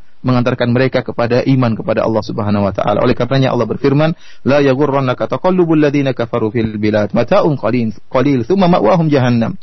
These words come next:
Kata Allah Subhanahu wa taala, "Janganlah engkau terpedaya dengan, ya, sikap orang-orang kafir yang mereka berjalan-jalan di atas muka bumi, itu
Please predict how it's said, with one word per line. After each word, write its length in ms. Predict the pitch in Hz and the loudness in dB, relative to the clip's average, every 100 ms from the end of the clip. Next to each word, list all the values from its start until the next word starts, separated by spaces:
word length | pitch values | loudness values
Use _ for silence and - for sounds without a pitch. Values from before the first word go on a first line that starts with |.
| - | -12
Kata 160 | - 120 | -8 -2
Allah 180 | 107 185 | 0 0
Subhanahu 360 | 156 151 139 127 | 0 0 0 0
wa 80 | |
taala, 240 | 117 131 123 | 0 0 0
"Janganlah 400 | 190 254 220 170 | 0 0 -2 -2
engkau 320 | 156 175 165 | -4 -2 -2
terpedaya 720 | 139 135 131 131 151 139 107 - - - - | -2 -6 -2 2 4 2 0 -8 -18 -18 -8
dengan, 480 | 135 147 170 175 117 - - - | 0 2 4 2 0 -6 -14 -8
ya, 100 | 123 | -6
sikap 300 | 117 156 160 | -2 0 0
orang-orang 480 | - 147 147 151 147 | 0 -2 0 -2 0
kafir 240 | 180 170 | -2 -2
yang 160 | 156 139 | -2 -2
mereka 480 | 143 156 - 165 - - | -2 -4 0 0 -2 -6
berjalan-jalan 720 | - 120 131 151 147 160 160 | -8 -4 0 0 2 0 2
di 80 | 151 | 0
atas 240 | 151 139 | 0 -4
muka 240 | 143 147 | -2 0
bumi, 400 | 147 170 120 110 | 4 4 2 -2
itu 80 | - | -6